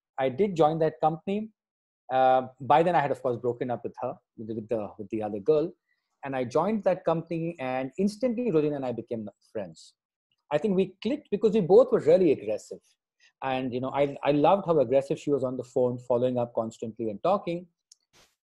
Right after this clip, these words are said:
We both clicked. Uh, we both became very good friends. I joined the company. We both were most of the times the first people in office and the last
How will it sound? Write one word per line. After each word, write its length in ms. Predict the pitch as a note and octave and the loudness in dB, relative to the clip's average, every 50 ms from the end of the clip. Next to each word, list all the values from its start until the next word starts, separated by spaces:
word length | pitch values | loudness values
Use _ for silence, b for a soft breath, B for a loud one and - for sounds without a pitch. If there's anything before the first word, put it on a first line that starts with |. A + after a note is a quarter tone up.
| _ _ | _ _
We 140 | - D#3 F3+ | 4 6 6
both 360 | F3+ E3+ F#3+ F#3+ F#3 F#3 - - _ _ | 6 8 6 4 4 2 -4 -14 _ _
clicked. 340 | - G#3+ A#3 C4+ C4 - _ _ _ _ _ _ - | -2 2 2 2 0 -2 _ _ _ _ _ _ 0
Uh, 400 | D3 C3+ C3+ C3 C3 C3 C3 B2+ | 2 4 4 2 2 2 2 2
we 100 | A#2+ C#3+ | 0 -2
both 240 | C#3 B2+ D3+ D#3 D3+ | 4 6 6 6 6
became 320 | D3+ - - D3 C#3 C3+ A2+ | 4 0 0 0 0 0 0
very 220 | B2 B2 B2+ B2 | 0 0 0 0
good 220 | A#2+ B2+ A#2+ A#2 | 0 -2 -6 -6
friends. 640 | - - - - G3+ G#3+ A3 A3 A3+ A3+ G#3 - - _ _ _ _ _ _ _ _ _ _ _ - | -8 -8 0 2 2 2 2 0 -2 -4 -6 -10 -18 _ _ _ _ _ _ _ _ _ _ _ 0
I 140 | C3+ C#3+ C3+ | 0 0 2
joined 320 | A#2 C#3+ D#3 F#3 G#3+ G#3 | 4 4 4 4 4 2
the 60 | G#3+ | 2
company. 680 | G#3 - F3 E3+ F3 E3+ - F3 F3 E3+ E3 E3+ E3+ - _ _ _ _ _ _ | 2 4 2 2 2 0 -4 -2 -2 0 -2 -2 -6 -10 _ _ _ _ _ _
We 160 | D3+ G3 A#3+ | 2 2 2
both 320 | G#3+ G#3 B3+ C4 C#4 C4+ | 4 6 6 6 6 6
were 100 | - A3+ | 4 4
most 400 | G#3 F3+ E3+ F#3 A#3+ B3+ - - | 4 6 6 6 6 6 2 -2
of 80 | C4 A3 | -2 0
the 80 | G3 F#3 | 0 0
times 360 | - E3 D#3 D3+ D#3 C#3+ - | 0 0 0 0 -2 -4 -6
the 60 | C#3 | -8
first 320 | - - D#3 D#3 D#3+ D#3+ D#3+ | 0 4 6 6 6 4 0
people 220 | D3+ - - B2+ B2 | -2 -2 0 -2 0
in 100 | A#2 A#2 | 0 0
office 420 | B2 C#3 - - F#3 F#3+ F#3 - | -2 -2 0 0 -2 -2 -2 -6
and 120 | - C3+ C3 | -10 -4 -4
the 60 | B2+ | -2
last 300 | B2 A#2 A2 A#2 - - | 0 0 -2 -2 -4 -10